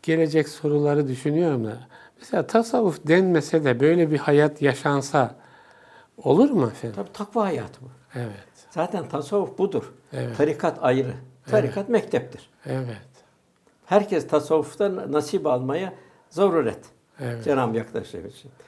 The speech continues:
Speaker 2: Tarikat da mektepte. Tarikatı kolay, işi daha çok kolaylaştırıyor Cenab-ı Hakk'a yaklaşmayı.
Speaker 1: Evet.
Speaker 2: Bir metot veriyor, bir disiplin veriyor.
Speaker 1: Evet.
Speaker 2: Budur yani, bir
Speaker 1: Evet.
Speaker 2: mekteptir.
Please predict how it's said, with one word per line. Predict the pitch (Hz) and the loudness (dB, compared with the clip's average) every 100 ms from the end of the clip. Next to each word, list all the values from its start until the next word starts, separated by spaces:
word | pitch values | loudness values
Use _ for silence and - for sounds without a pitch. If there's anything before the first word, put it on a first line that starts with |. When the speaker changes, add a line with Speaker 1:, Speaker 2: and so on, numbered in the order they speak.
| _ _ | _ _
Speaker 2:
Tarikat | - 196 220 208 202 | -2 0 2 0 -2
da | 180 | -4
mektepte. | 170 - 180 131 - | -6 -6 -6 -4 -4
Tarikatı | 185 165 - 160 226 - - - - | -6 -8 -6 -8 -8 -12 -18 -20 -20
kolay, | - 202 170 151 - - - 247 269 240 - - | -6 -2 0 -2 -4 -18 -18 -18 -18 -20 -20 -12
işi | 233 - 214 | -8 -4 2
daha | 208 190 190 | 4 2 0
çok | 151 - | -2 0
kolaylaştırıyor | 131 127 117 113 - 113 | 4 4 4 -2 -4 -4
Cenab-ı | 104 117 110 95 | -2 -2 -2 -4
Hakk'a | - - | -6 -6
yaklaşmayı. | - 147 131 120 - 123 | -6 -6 -8 -8 -10 -16
Speaker 1:
Evet. | - - _ 190 | -18 -20 _ -2
Speaker 2:
Bir | 185 | 0
metot | 175 170 175 - | 0 0 0 -2
veriyor, | 110 107 123 | -2 -2 0
bir | 165 151 | 0 -2
disiplin | 156 147 - 160 131 | -4 -8 -6 -6 -4
veriyor. | 98 85 127 | -6 -8 -6
Speaker 1:
Evet. | 135 131 123 107 - - _ _ - | -4 -2 -6 -10 -18 -20 _ _ -16
Speaker 2:
Budur | 214 233 160 113 | -6 -4 -2 -2
yani, | 117 110 151 | -2 -4 -2
bir | 185 | 0
Speaker 1:
Evet. | |
Speaker 2:
mekteptir. | 185 196 220 202 - - - | 0 0 -2 -2 -4 -14 -16